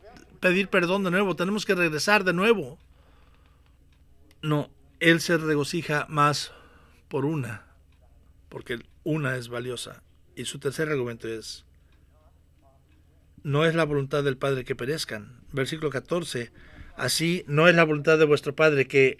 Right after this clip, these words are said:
está en los cielos, que se pierda uno de estos pequeños. Así que resume su argumento, si nuestra voluntad va a estar alineada con su voluntad, vamos a estar preocupados acerca del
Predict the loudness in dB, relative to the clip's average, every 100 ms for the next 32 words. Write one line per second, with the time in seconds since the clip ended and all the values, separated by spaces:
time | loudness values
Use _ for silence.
0 | _ -6 -2 -2 0 2 2 0 -8 _
1 | -20 _ -6 -2 -2 2 4 6 4 2
2 | 0 -2 -4 -8 -10 -8 -8 -10 -14 -16
3 | -20 _ _ _ _ _ -20 -20 _ _
4 | -4 -2 0 2 0 0 -4 0 2 2
5 | 2 0 0 -2 -2 -4 -4 -10 -20 -20
6 | -20 -20 -20 -20 _ -20 -20 -20 _ -20
7 | _ -14 -10 -6 -6 -4 -2 -2 -2 0
8 | 0 0 -2 0 0 0 -2 -2 0 -2
9 | -8 -2 0 0 -2 -2 -2 -2 0 2
10 | 2 -2 -14 -20 -14 2 2 2 2 4
11 | 6 4 4 2 4 4 2 -10 -20 -20
12 | -20 -2 2 4 2 6 6 6 2 0
13 | 4 6 6 4 0 2 2 4 4 2
14 | 0